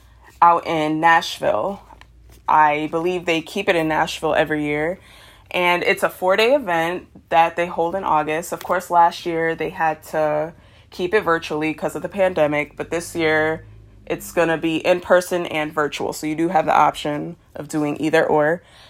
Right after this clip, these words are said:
So I'm really thinking about going. And plus, I've never been to Nashville,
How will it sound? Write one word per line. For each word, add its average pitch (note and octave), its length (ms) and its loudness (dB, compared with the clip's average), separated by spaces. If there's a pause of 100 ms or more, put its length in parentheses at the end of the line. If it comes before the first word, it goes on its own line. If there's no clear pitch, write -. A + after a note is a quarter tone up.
(120)
So - 180 4
I'm A#3+ 240 4
really C4+ 240 0
thinking A3 460 -2
about F3+ 400 4
going. D#3+ 420 -2
And E3 160 -6
plus, F#3+ 240 -4
I've F#3+ 140 -2
never F#3 200 0
been E3+ 160 -2
to E3 80 -2
Nashville, D#3 760 -2